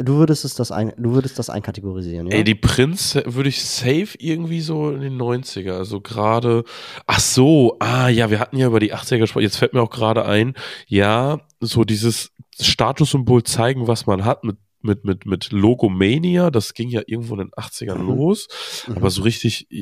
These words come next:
Speaker 2: so wie du sagst, so Bandshirts, diese Bandkultur, ähm, äh, Rockkultur, Grunge-Stil, ähm, das kommt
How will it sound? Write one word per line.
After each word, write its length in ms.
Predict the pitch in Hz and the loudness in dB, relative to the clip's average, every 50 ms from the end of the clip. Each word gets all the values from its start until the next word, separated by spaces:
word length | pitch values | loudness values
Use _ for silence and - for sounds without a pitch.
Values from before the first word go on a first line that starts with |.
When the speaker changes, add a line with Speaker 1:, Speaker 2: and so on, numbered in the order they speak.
| - - | -8 -6
Speaker 2:
so 240 | 107 98 104 107 | -6 -4 -2 -2
wie 60 | 110 110 | 0 2
du 80 | 107 | 2
sagst, 260 | 92 101 101 101 - | 2 2 0 0 -2
so 60 | - 98 | -6 -10
Bandshirts, 1120 | 104 - - 98 104 104 113 123 123 - - - - 107 104 107 107 107 107 - - - - - - - - - _ - | -4 -2 0 2 2 2 2 2 0 -2 0 2 4 6 6 6 6 4 4 0 -6 -10 -10 -12 -14 -16 -18 -20 _ -12
diese 140 | 110 104 104 | -10 -10 -6
Bandkultur, 1200 | 110 107 101 104 117 120 - - - 123 117 110 - - - 117 110 110 110 110 107 107 107 104 - - | -2 0 2 2 2 0 -4 -4 -2 0 0 0 -2 -6 -12 -10 -8 -6 -6 -4 -4 -6 -6 -8 -10 -10
ähm, 460 | 95 95 92 92 92 92 90 90 90 - _ _ _ - - - | -10 -8 -8 -10 -12 -12 -14 -16 -16 -18 _ _ _ -12 -10 -8
äh, 60 | 104 | -10
Rockkultur, 840 | 101 90 101 101 - - 120 110 - - - 110 104 104 104 104 104 - - - - - _ _ | -8 -8 -8 -10 -8 -10 -12 -12 -12 -10 -4 0 2 4 4 4 2 0 -6 -16 -18 -20 _ _
Grunge-Stil, 1000 | - - 104 101 107 110 107 - - - - - - 110 101 101 101 98 101 101 98 - - - - - _ _ _ _ _ - | -2 0 0 2 2 0 -2 -4 -6 -8 -8 -8 -4 0 2 4 4 4 2 0 -2 -8 -18 -20 -20 -20 _ _ _ _ _ 0
ähm, 420 | 98 95 92 92 92 90 85 - _ _ | 0 0 2 0 -4 -6 -8 -12 _ _
das 420 | - - 98 - - - - - _ - | -6 -4 -4 -4 -4 -6 -8 -12 _ -8
kommt 400 | - - - 107 123 131 131 | -4 -2 -2 -2 -2 -4 -8